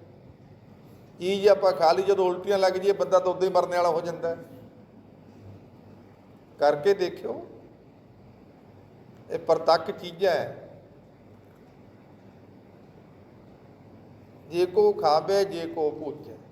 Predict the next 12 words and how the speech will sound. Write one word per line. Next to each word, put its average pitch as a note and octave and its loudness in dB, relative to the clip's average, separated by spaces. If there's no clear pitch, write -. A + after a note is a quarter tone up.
ਸਾਨੂੰ E3+ 2
ਹਜਮ F3+ -2
ਨਹੀਂ E3+ -6
ਆਉਂਦੀ। A#2+ -10
ਛਕ E3+ 2
ਲਈ, A3 0
ਜਿਸ F3+ -10
ਤਰ੍ਹਾਂ G3 2
ਕਹਿੰਦੇ G#3 2
ਆ G3+ 2
ਕਿ - -8
ਜੇ E3+ -4